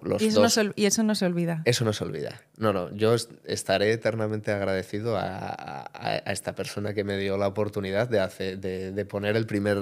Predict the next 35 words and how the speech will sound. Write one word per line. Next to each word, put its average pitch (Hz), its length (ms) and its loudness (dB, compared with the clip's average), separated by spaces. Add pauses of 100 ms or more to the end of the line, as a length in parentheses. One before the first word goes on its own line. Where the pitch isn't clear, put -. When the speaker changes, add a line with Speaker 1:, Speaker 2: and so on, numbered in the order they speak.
(140)
Speaker 1:
el 98 140 -2
primer 98 280 -2
ladrillo, 95 480 -2
que 92 120 -6
n-, 98 100 -6
ni 98 240 -6
siquiera 107 320 0
fue 110 120 -2
un 101 40 0
ladrillo, 120 380 -2
ya 110 300 -4
empecé 95 380 -6
a 95 80 -4
construir 98 460 -8
con, 101 320 -6 (300)
con 92 180 -4
prefabricado 95 720 -2
de, 65 240 -4
de - 100 -6
hormigón, 107 440 -4 (160)
¿no? 113 160 -6
Speaker 2:
Qué 160 80 -18
Speaker 1:
Que 185 100 -6
es, 185 60 -2
Speaker 2:
maravilla. 180 420 -2
Speaker 1:
que - 80 -4
era 101 120 2
algo 98 100 4
Speaker 2:
Además - 80 0
Speaker 1:
que 107 80 4
ya 104 80 6
había 104 160 8
visto 107 200 4
en 107 60 6
Alemania - 440 -4